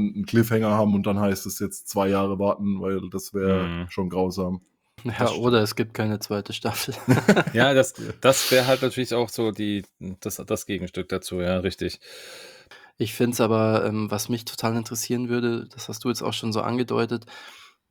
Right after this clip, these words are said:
Speaker 3: diese Sabrak, die hat ja eine ziemlich enge Beziehung zu May auch und sie ist ja eher ein bisschen straightforward und eher ein bisschen radikal unterwegs.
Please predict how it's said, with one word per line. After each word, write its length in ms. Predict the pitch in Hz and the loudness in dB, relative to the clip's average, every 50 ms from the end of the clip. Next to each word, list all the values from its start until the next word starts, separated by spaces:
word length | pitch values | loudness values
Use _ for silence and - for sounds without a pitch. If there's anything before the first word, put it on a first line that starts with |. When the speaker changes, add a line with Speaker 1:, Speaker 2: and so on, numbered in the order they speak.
| _ - | _ -6
Speaker 3:
diese 200 | 123 107 113 113 | -4 -2 -2 -2
Sabrak, 600 | 101 120 113 120 117 110 107 101 101 101 - - | 0 2 2 2 2 0 -2 -2 -2 -2 -6 -12
die 180 | - - 113 101 | -8 -6 -2 -2
hat 140 | 110 117 - | -2 0 0
ja 60 | 123 | 0
eine 320 | 113 113 113 107 107 110 - _ _ _ _ _ | 0 2 0 0 -2 -4 -10 _ _ _ _ _
ziemlich 480 | - - 135 131 131 127 120 - - - | -6 -2 0 2 2 0 0 -2 -4 -4
enge 200 | 123 127 131 120 | -2 -2 0 0
Beziehung 560 | 120 110 113 - - 123 120 120 117 113 110 | -2 -2 -2 -2 0 2 2 2 0 -2 -4
zu 140 | - - 113 | -6 -4 -2
May 340 | 110 107 110 113 123 127 | -2 0 0 0 0 0
auch 380 | - - 131 135 139 139 - - | -2 -2 -2 -2 -2 -2 -4 -8
und 140 | 113 110 110 | -8 -6 -4
sie 120 | - 120 | -4 -4
ist 140 | 117 113 - | -4 -2 0
ja 120 | 120 110 104 | 2 2 2
eher 340 | - 117 123 127 123 120 120 | 2 2 2 2 2 2 0
ein 140 | - 117 110 | -2 -4 -6
bisschen 720 | 123 117 - - - 123 117 117 117 113 113 110 110 110 - - - - _ _ _ _ _ _ _ _ | -4 -2 -2 0 0 0 0 2 0 0 -2 -4 -6 -10 -16 -20 -20 -20 _ _ _ _ _ _ _ _
straightforward 840 | - - - - 113 117 120 - - 127 113 120 127 131 131 131 120 | -8 -6 -2 0 -2 -2 -2 -4 -4 -2 0 0 0 0 -2 -2 -4
und 360 | 113 113 110 110 117 117 117 - | -6 -6 -6 -8 -10 -10 -10 -10
eher 160 | - - 120 120 | -6 -4 -2 -2
ein 120 | 120 113 | -2 -2
bisschen 280 | 120 113 - - 127 117 | -4 -4 -4 -4 -4 -2
radikal 560 | 107 107 107 117 110 - - 104 107 120 135 | -2 0 -2 -2 -4 -2 -2 0 0 0 0
unterwegs. 680 | 135 131 - 131 123 131 131 139 143 - - - - | -2 -2 -2 -2 -2 -2 -2 -2 -4 -6 -8 -10 -10